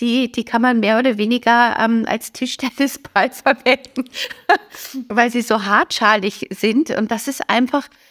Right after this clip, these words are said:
also diese ganzen weichschaligen Sorten sind, die sind verschwunden,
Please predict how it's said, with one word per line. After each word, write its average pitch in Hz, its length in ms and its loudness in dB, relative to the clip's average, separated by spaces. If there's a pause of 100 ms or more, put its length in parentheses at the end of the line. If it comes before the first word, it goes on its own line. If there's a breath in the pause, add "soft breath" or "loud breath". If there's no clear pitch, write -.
(280 soft breath)
also 214 200 0
diese 220 240 -6
ganzen 233 580 2
weichschaligen 226 800 0
Sorten 220 400 0
sind, 233 300 -4
die 208 100 -6
sind 233 220 -2
verschwunden, 214 600 -2